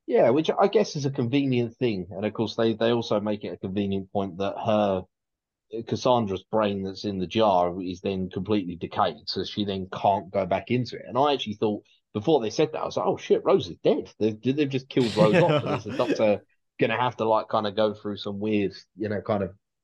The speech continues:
Speaker 1: I don't know, some kind of psychic realm or something?" But no,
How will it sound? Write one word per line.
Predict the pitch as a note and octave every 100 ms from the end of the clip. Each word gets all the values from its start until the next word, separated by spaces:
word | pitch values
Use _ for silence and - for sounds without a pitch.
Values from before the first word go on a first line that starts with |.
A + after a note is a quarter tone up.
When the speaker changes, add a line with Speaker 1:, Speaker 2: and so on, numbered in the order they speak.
| _ G#2
Speaker 1:
I |
don't | F#2
know, | C#3 B3+ F#2+
some | - G2
kind | A2 F2+
of |
psychic | - C3 A2+ G2+ -
realm | A#2+ C3
or | -
something?" | - D2+ D2+
But | A2+
no, | B2+